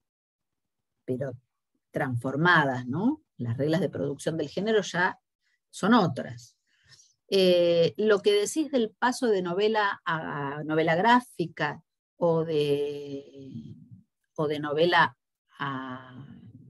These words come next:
serie o a película, bueno, son traslados que tienen que ver, por cierto, con la dinámica social, con la industria del cine, con la industria editorial,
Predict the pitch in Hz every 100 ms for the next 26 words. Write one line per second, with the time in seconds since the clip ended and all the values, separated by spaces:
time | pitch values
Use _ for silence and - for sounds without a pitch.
0 | - - - 208 196 170 160 156 151 -
1 | _ _ _ _ _ _ _ - 143 139
2 | 120 131 214 247 - 160 170 208 240 262
3 | 196 151 240 302 - 262 - 254 233 175
4 | 180 254 - _ _ _ _ _ _ _
5 | _ _ - 170 170 208 233 220 202 202
6 | 190 185 165 156 220 196 170 131 120 -
7 | _ _ 147 139 135 131 147 156 156 151
8 | 160 - 254 247 233 151 135 131 156 -
9 | - 127 135 135 - 247 220 175 151 143
10 | 160 _ _ _ - 139 131 135 139 143
11 | - 131 143 170 262 277 226 196 226